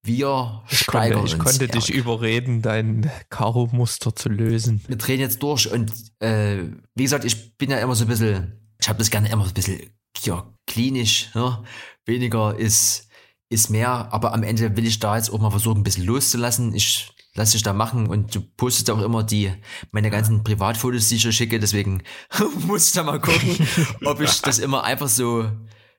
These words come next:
Speaker 1: schicke, aber am Ende Content, Content, Content und man soll sich selber auch nicht zu ernst nehmen. Ja, die Mischung macht's. Fakt ist, mit unserem Orange haben wir alles richtig gemacht.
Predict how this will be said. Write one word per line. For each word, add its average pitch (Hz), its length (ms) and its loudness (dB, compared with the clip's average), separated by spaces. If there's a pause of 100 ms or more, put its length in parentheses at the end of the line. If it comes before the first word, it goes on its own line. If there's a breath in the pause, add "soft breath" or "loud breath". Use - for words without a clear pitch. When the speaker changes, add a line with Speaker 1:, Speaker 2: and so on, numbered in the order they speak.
(120)
Speaker 1:
schicke, 202 380 -2 (240)
aber 208 540 -2 (380)
am 117 120 0
Ende 139 680 -2 (500)
Content, 131 560 0
Content, 107 560 0
Content 117 400 0
und 101 160 0
man 98 240 0
soll 101 200 0
sich - 140 0
selber 92 260 -2
auch 87 120 -4
nicht 95 220 -2
zu 120 180 2
ernst 62 320 -2
nehmen. 80 220 -8 (120)
Ja, - 300 -10
die 104 60 2
Mischung 107 280 2
macht's. - 520 -4 (220)
Fakt - 220 -2
ist, - 320 0 (240 loud breath)
mit 110 100 0
unserem 123 240 2
Orange 107 720 0
haben 107 240 0
wir 98 520 0 (480)
alles 120 260 2
richtig 110 160 0
gemacht. - 460 -6